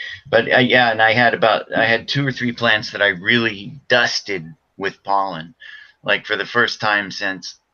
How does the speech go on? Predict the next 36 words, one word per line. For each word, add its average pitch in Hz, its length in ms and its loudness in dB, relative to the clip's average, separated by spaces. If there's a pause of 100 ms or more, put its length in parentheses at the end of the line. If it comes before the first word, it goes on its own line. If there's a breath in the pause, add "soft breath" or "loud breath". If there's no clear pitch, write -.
the 95 120 -6
seventies, 90 800 -2
you 95 140 -16
know? 92 200 -8
<laughs> - 60 -14 (640 loud breath)
Like, 107 100 0
I've 110 120 2
been 117 120 0
using 113 320 -2
a 90 60 -8
paintbrush 95 680 -4
since, 85 320 -6
like, - 220 -6
nineteen 92 400 -6
seventy-six. 92 800 -4 (580 loud breath)
It 104 80 -4
was 95 120 -2
the 90 80 -8
first 117 280 2
time 107 260 2
I 98 140 6
ever 92 280 0 (360 soft breath)
took 117 160 -4
a 107 40 -2
male 98 320 0
plant 95 320 0
and 80 80 -12
sort 92 160 -4
of 80 220 -12
baptized 101 720 0
the 120 80 -6
<laughs> - 80 -4
female, 139 460 2
you 127 160 -2
know, 135 160 0
just - 240 -10